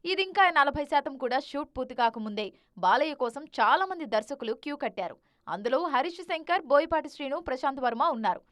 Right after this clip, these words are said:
ఎన్నికలయ్యేంత వరకు కొత్త సినిమాలేవీ కమిట్ అవ్వట్లేదు బాలయ్య. బోయపాటికి మాత్రమే అఖండ టూ కన్ఫర్మ్ చేశారీయన. అలాగే హరీష్ శంకర్ సినిమా ఉన్నా ఎలక్షన్స్ తర్వాతే క్లారిటీ రానుంది. అనిల్ రావిపూడితోనూ కాంబో రిపీట్ కానుందని తెలుస్తోంది.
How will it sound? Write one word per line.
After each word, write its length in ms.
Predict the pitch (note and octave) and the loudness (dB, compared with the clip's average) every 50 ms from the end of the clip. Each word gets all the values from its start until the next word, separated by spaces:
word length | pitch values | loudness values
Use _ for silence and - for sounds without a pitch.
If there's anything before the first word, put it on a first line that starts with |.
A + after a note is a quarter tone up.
| _ _ - | _ _ -4
ఎన్నికలయ్యేంత 680 | B3+ D#4 F#4+ A4+ A4 A4+ A4 F#4+ F4 D#4 F4 E4+ - | -4 -2 0 0 2 4 4 4 4 2 0 -2 2
వరకు 260 | E4 D4+ D4 - D#4+ D#4+ | 2 2 2 2 -2 -4
కొత్త 320 | D#4+ - B3 - - C4 | 0 2 2 2 2 -2
సినిమాలేవీ 560 | C4 C#4+ C#4 C#4+ D4 C#4+ C#4+ D4 D#4 D#4 D#4+ | -4 -4 -2 2 4 4 4 4 4 2 -2
కమిట్ 340 | E4+ - D4+ C#4+ E4 F4 F4+ | 0 2 0 0 2 0 0
అవ్వట్లేదు 460 | E4+ D4 E4 E4 D4+ D4 C#4+ D4+ F#4 | 0 2 0 0 0 0 0 0 0
బాలయ్య. 460 | E4 D4+ C#4+ C#4 C4 A#3 A3 F#3 E3+ - _ _ _ _ _ - | 4 6 6 6 6 4 0 -4 -6 -6 _ _ _ _ _ -10
బోయపాటికి 580 | F3+ G#3 G#3 A#3 - C4+ D#4 D4 D4+ D#4 D4+ D4+ | -4 -2 0 0 2 4 4 4 2 0 -8 -4
మాత్రమే 520 | C4 C4 C4 C#4+ E4 E4 F4+ E4+ E4+ F4 D#4+ - | 2 4 6 6 6 4 0 -6 -4 -4 -2 0
అఖండ 320 | B3+ C#4 - F4 E4+ E4+ E4 | 0 0 2 0 0 0 0
టూ 220 | D#4+ - D#4+ E4+ | 0 -2 -6 -6
కన్ఫర్మ్ 440 | E4+ - E4 D4 D4+ - E4 D#4+ D#4+ - | -2 0 0 0 0 -2 -6 -6 -4 -6
చేశారీయన. 400 | D#4+ D4+ - D4+ C#4+ C#4 C4 A3 F#3+ - _ _ _ _ _ _ - | -8 -4 -4 -4 -2 -2 -2 -4 -4 -6 _ _ _ _ _ _ -2
అలాగే 420 | F3 F#3+ A3 A#3+ B3+ C4+ D#4 E4 E4 | 0 2 2 2 2 0 -2 -4 -2
హరీష్ 380 | B3 B3 A#3+ C4+ D#4+ E4 E4+ | 0 0 0 0 0 -4 -6
శంకర్ 300 | - D#4+ D4+ D4+ D#4 D4 | -6 -6 -6 -2 -4 -4
సినిమా 340 | D4 - C4 A#3+ C4 C#4 C#4 | -4 -4 -6 -2 2 4 4
ఉన్నా 280 | C4+ B3+ C4+ D#4 G4 A#4+ - _ _ _ - - | 4 4 2 0 0 0 -2 _ _ _ -6 0
ఎలక్షన్స్ 500 | C4 D#4 A4 A4+ - - A#4+ G4+ - - | 2 2 2 2 0 -4 -8 -6 -2 0
తర్వాతే 360 | F4 D#4+ D4+ D4+ D4 D#4 D4+ | 2 2 2 2 0 0 -4
క్లారిటీ 480 | - - C4+ A#3 A#3+ C4 C#4+ D4+ D4 | -4 2 4 4 4 4 2 -4 -4
రానుంది. 380 | C4+ B3+ B3 A3+ G#3 F3 F3+ - - _ _ _ _ - | -2 -2 -2 -2 -4 -6 -10 -12 -14 _ _ _ _ -4
అనిల్ 300 | - F#3+ A3+ C4+ D4+ D4+ | -2 -2 0 0 0 2
రావిపూడితోనూ 680 | C#4 C4 B3 C4+ D#4+ - - C#4+ C4+ C#4 C#4 C4 C#4 C#4+ | 4 6 6 6 4 0 -4 -4 -2 0 0 0 0 -4
కాంబో 440 | - - C#4+ C4+ D4+ E4 E4 E4+ D4+ | 0 4 6 6 6 4 0 -4 -4
రిపీట్ 280 | B3 A3 - D4 - | -4 -4 -8 -10 -4
కానుందని 440 | - D4+ C#4 C4+ C#4 C4+ C#4 C4+ C#4 | 2 2 2 2 2 -2 -6 -6 -4
తెలుస్తోంది. 500 | C#4 C#4 C#4 C4+ - - B3+ A3 F3+ F3 | -4 -4 -4 -4 -4 -4 -4 -4 -4 -8